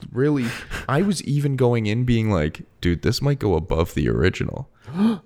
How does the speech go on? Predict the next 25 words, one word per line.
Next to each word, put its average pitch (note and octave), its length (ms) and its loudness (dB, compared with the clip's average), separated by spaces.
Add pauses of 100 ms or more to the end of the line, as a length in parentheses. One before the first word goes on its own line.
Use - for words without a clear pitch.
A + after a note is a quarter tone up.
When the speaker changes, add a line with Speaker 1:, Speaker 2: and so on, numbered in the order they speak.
Speaker 2:
Like, C3 180 2
I B2+ 180 0
thought A2+ 420 -2
that, D3 460 -2
and B2+ 120 0
even E3 300 0
for B2 240 0
a G2 80 2
very A#2 640 0
brief F#2+ 520 0
bit F#2+ 440 0
watching G2 460 2
the G2+ 40 0
movie, G#2+ 300 0
I F#2 40 2
was E2+ 140 -2
like, D#2+ 180 0
"I F#2+ 60 0
think F#3+ 180 0
this B2 140 2
might F#2+ 180 0
go F2 140 2
above E2+ 240 0
the - 140 0
original." A#2 480 -2